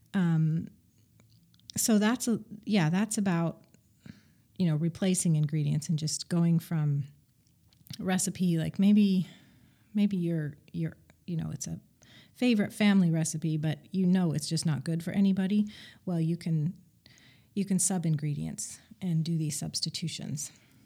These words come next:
So the second thing to think about in terms of home,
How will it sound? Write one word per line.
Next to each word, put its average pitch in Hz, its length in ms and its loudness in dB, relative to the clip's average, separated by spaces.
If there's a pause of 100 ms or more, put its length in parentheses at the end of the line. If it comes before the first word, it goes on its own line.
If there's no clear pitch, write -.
(160)
So - 160 -2
the 190 120 0
second 285 340 -2
thing 185 180 2
to 165 80 -2
think 151 220 -2
about 147 300 -2
in 170 160 2
terms 165 280 -2
of 156 140 -2
home, 170 400 0